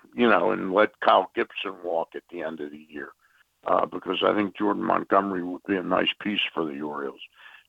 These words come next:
Jordan Hicks is not as exciting to me. His, uh, whip, I was looking at him yesterday.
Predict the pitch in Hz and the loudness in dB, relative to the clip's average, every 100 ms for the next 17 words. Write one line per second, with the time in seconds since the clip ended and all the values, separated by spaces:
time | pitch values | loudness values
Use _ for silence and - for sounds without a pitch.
0 | - 156 214 196 135 143 139 - 127 107 | 2 4 6 6 4 4 2 2 0 2
1 | 98 95 107 107 117 113 - _ _ _ | 0 -2 2 6 6 4 2 _ _ _
2 | _ _ 110 107 95 - - 110 107 98 | _ _ 2 2 2 0 4 4 4 2
3 | 85 85 87 85 92 92 82 85 90 87 | -6 -6 -6 -4 -2 -4 -6 -6 -6 -8
4 | 82 - 120 - 104 95 92 110 123 - | -8 2 2 4 2 2 0 0 2 2
5 | 104 95 92 90 90 92 - - - 80 | 0 0 0 -2 -2 -2 -2 -10 -12 -14